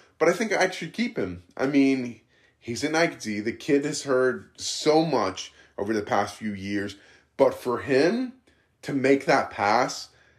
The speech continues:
in the box to, to Zuber, where the whole world, and I know watching it live would have been different because you would have thought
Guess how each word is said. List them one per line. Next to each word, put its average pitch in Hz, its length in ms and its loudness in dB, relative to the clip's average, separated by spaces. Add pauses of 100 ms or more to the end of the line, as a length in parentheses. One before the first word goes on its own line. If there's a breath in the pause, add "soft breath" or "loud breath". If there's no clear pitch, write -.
(360 soft breath)
in 131 140 -2
the 135 80 4
box 107 600 0
to, 113 500 2
to 120 60 -4
Zuber, 127 600 0 (240 loud breath)
where 131 800 6
the 110 200 -4
whole 160 360 4
world, 139 560 6
and 127 100 -2
I 147 100 2
know 175 500 4 (800)
watching 156 540 2
it 123 100 0
live 117 340 2
would 120 100 2
have 113 80 -4
been 98 140 -6
different 104 340 -4
because 110 480 -4 (300 soft breath)
you 120 140 -2
would 135 160 6
have 131 120 2
thought 120 380 2